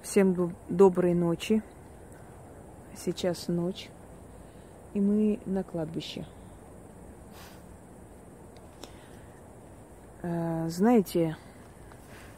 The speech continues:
долго говорить не буду, но видят боги, я этого не хотела. Однако, если человека вынудить, он пойдет на, на те шаги, на те меры,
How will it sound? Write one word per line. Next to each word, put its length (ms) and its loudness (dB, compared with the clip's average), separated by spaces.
долго 400 8
говорить 440 2
не 100 0
буду, 400 2
но 260 4
видят 380 2
боги, 480 6
я 280 2
этого 200 -4
не 160 0
хотела. 480 -8
Однако, 400 2
если 320 2
человека 560 0
вынудить, 720 0
он 160 -2
пойдет 340 0
на, 240 0
на 220 6
те 180 8
шаги, 420 4
на 160 4
те 200 2
меры, 420 6